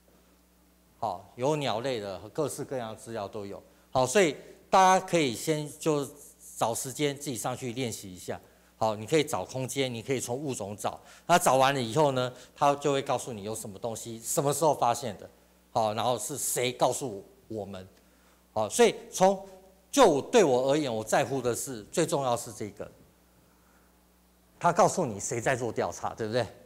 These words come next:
所以你对这个东西，哎，你又发现，哎，怎么，呃，某某单位或某某人，他长期在这边做调查，那当然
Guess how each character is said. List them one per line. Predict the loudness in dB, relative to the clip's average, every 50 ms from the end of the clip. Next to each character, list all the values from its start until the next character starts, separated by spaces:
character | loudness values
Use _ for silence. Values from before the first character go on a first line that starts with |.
| _ _ -20 -20 -18 2
所 | 6 6 8
以 | 8
你 | 6
对 | 6 6 6 6
这 | 8 8 8
个 | 8 8
东 | 8 6
西， | 6 4 2 4
哎， | 4 4 2 2 2 -4 -14 -20 -20 -20 _ _
你 | -2 2 4
又 | 4 6
发 | 6 4 4
现， | 4 0 -2 -4 -8 -16 -4 0
哎， | 0 2 2
怎 | 0 -4
么， | -8 -10 -12 -14 -18 _ -6
呃， | 0 2 4 4 4
某 | 6 6 6
某 | 6 6 4 2
单 | 4 2 2 2
位 | 4 2
或 | 2 2 2
某 | 2 4 4 4
某 | 4 4 4
人， | 4 2 0 -2 -6 -12 -20 -6
他 | -4 -4
长 | -2 -2 0 2 2 2 2
期 | 2 2
在 | 2 4 4
这 | 2 0
边 | -2 -2
做 | -2 -2 -2
调 | 0 2 2 2
查， | 2 0 -4 -6 -6 -8 -10 -18 _ _ -20 -6 _
那 | 4 4
当 | 6 8 6 6
然 | 6 4 2